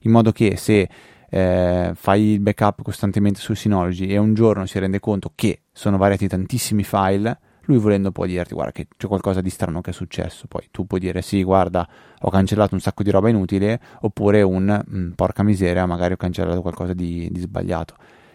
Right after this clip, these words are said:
Il mio consiglio da profano e non da zorzesco, ma da, mm, da zorzato, cioè nel senso di uno che sta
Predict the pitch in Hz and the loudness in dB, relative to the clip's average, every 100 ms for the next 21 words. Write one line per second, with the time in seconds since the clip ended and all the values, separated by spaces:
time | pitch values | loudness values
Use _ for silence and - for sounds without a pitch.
0 | _ _ - 113 113 127 127 - 147 165 | _ _ -2 2 4 4 4 2 4 4
1 | 170 180 185 - _ 120 104 104 101 - | 4 4 2 -4 _ 2 4 4 2 0
2 | 98 98 101 117 123 - 101 101 101 95 | -2 2 2 4 2 0 0 2 4 4
3 | 92 90 92 98 90 101 107 - 104 92 | 2 0 -2 -4 0 0 0 0 0 0
4 | 90 90 87 87 85 87 87 87 85 90 | 2 0 0 -2 -4 -4 -4 -4 -4 -4
5 | 98 95 90 92 95 113 123 - _ - | -4 -4 -2 0 0 0 -4 -6 _ -8
6 | 87 85 80 92 92 90 90 90 90 - | -4 -4 -6 -6 -6 -4 -4 -6 -8 -8
7 | 87 87 82 82 82 | -6 -4 -4 -6 -8